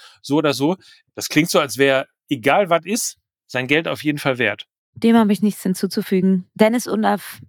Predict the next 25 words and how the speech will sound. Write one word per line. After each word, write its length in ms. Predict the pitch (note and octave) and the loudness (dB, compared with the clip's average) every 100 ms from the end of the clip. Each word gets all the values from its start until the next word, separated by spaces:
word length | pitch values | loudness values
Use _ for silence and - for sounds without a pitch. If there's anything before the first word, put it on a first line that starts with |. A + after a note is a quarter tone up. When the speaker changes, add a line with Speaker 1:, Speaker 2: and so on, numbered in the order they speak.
| _ _ | _ _
Speaker 2:
ist 200 | - - | -6 0
sehr 140 | A3 - | 0 0
erfrischend. 600 | - G#3+ - A3+ B3+ - _ _ _ | -2 -6 -6 -6 -10 -16 _ _ _
Er 240 | F3 F#3 F#3 | -2 -2 -2
ist 220 | - - | -6 -2
sehr 580 | G3+ G3 F#3 F#3+ F#3+ - _ _ _ - | 2 2 2 -2 -6 -14 _ _ _ -2
ungeschliffen. 800 | B3 B3 A#3 - A#3 A#3+ D4 E4+ _ - _ _ _ - | 2 4 2 0 -2 -2 -6 -14 _ -20 _ _ _ -2
Er 80 | F#3 | -2
ist 120 | - | 0
ein 60 | |
Straßenfußballer. 880 | F#3 - G3+ B3 A3 A#3+ - A#3 C4 E4+ _ _ _ _ _ | -2 0 -2 -2 -10 -12 -4 -2 -2 -4 _ _ _ _ _
Er 340 | - F#3 F3+ F#3+ | -2 2 2 0
ist 180 | G#3 - | -4 -2
so 60 | |
ein 120 | A3 | 0
bisschen 600 | A3 G#3 A#3+ A#3 A3 A3 - _ _ _ _ _ _ _ - | 0 0 2 2 2 -2 -6 _ _ _ _ _ _ _ 0
der 280 | G3 F#3+ F#3 - | 2 4 0 -2
Kevin 340 | A3 G3+ A3 | -4 0 -2
Prince 400 | - A#3+ A3+ - | -2 0 0 -2
Boateng 680 | - G#3 G3+ - G#3+ A3+ B3 _ _ _ _ _ - | 0 2 2 0 0 0 -2 _ _ _ _ _ -4
in 160 | G#3 G3 | -2 2
zwanzig 400 | G#3 G#3 G3+ - | 2 0 -4 -4
vierundzwanzig, 800 | G#3+ G3+ - G#3+ - G4+ - _ _ _ _ _ _ | -2 -2 -2 -4 -4 -6 -8 _ _ _ _ _ _
weil 160 | F#3+ F#3 | 0 2
er, 420 | F#3 F3+ F3+ E3+ | 4 2 0 -6